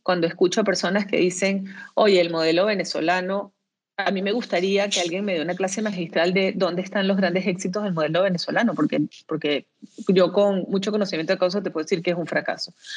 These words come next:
Entonces, creo que hay que tener mucho más diálogo. Eh, luego, en relación a tu, a tu ulti-, a tu última pregunta de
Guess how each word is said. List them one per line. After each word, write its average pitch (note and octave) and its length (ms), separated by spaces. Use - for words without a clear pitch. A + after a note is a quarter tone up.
Entonces, A#3 560
creo A3+ 240
que B3 80
hay A#3+ 60
que C4 80
tener G3 220
mucho G3 240
más G3 140
diálogo. F3 340
Eh, G3 460
luego, C4+ 600
en G3 580
relación G3 400
a C#4 60
tu, C#4+ 320
a G#3+ 100
tu G3 100
ulti-, G#3 300
a G3 160
tu G3+ 140
última A#3 320
pregunta G#3+ 560
de F#3 400